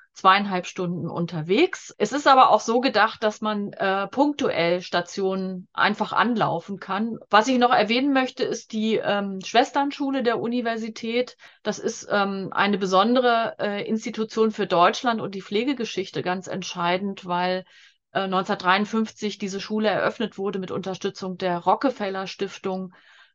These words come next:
ähm, aus den U S A. Und eigentlich sollte da, äh, die Pflegeausbildung nach amerikanischem Vorbild durchgeführt werden, so wie in den amerikanischen Nursing Schools, eine akademische Ausbildung. Letztendlich scheiterte das aber doch am Widerstand der Ärzte.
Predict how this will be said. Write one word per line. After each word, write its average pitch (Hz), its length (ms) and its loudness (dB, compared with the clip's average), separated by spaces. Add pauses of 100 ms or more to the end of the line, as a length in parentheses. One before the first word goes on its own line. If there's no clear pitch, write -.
(120)
ähm, 175 380 0
aus 185 200 4
den - 180 -2
U 202 140 0
S 190 200 -4
A. 208 260 6
Und 208 200 0
eigentlich 202 380 -2
sollte 196 320 -4
da, 185 420 6
äh, 190 100 -8
die 180 120 -10
Pflegeausbildung 196 960 0
nach 185 140 -6
amerikanischem 185 720 -4
Vorbild 240 640 0 (460)
durchgeführt 247 800 4
werden, 214 380 2
so 202 160 -2
wie 208 80 -4
in 190 300 -4
den - 100 -14
amerikanischen 185 760 -2
Nursing 233 440 0
Schools, 247 540 -2
eine 185 400 -2
akademische 226 720 2
Ausbildung. 220 800 -2 (440)
Letztendlich 214 600 0
scheiterte 220 480 2
das 208 240 -4
aber 190 180 0
doch 208 220 -4
am 190 160 -2
Widerstand 208 500 -4
der 196 140 2
Ärzte. 254 600 2